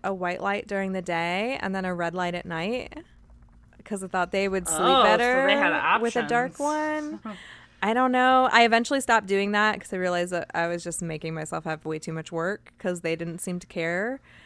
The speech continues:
Speaker 1: Uh, but I don't remember why I got that idea, like, in my head.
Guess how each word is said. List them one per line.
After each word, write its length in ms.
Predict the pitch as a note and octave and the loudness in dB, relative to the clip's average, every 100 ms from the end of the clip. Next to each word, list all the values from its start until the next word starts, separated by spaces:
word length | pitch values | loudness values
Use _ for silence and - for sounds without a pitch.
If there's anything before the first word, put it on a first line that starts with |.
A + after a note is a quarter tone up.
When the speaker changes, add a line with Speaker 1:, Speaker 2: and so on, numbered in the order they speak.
| - _ | -20 _
Speaker 1:
Uh, 320 | - F#3+ F#3 F3+ | -2 0 2 0
but 140 | F#3 G#3 | 2 4
I 40 | |
don't 120 | G#3+ | 4
remember 300 | F#3 F#3 F3 | 2 0 0
why 340 | E3+ D#3+ D#3 D#3 | 0 0 0 -2
I 80 | D#3 | -2
got 280 | D3+ D3+ - | -4 -4 -4
that 200 | D3+ D3+ | -4 -4
idea, 600 | D#3+ D#3+ D#3+ D3+ D3 - - | -8 -8 -6 -6 -4 -6 -6
like, 180 | F3+ E3+ | -10 -8
in 160 | - D#3+ | -8 -8
my 140 | D#3+ | -8
head. 340 | D#3 D#3+ - | -8 -6 -4